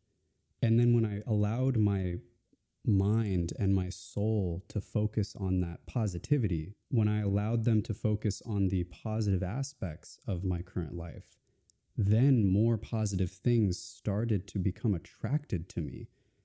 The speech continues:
I feel as if we are like magnets in this world, and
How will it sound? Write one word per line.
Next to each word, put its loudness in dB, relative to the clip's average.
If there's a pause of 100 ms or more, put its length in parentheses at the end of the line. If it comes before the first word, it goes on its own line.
(240)
I 0
feel 0
as 2
if -2
we 4
are -2
like -2
magnets -4 (140)
in 2
this -4
world, -4 (600)
and 0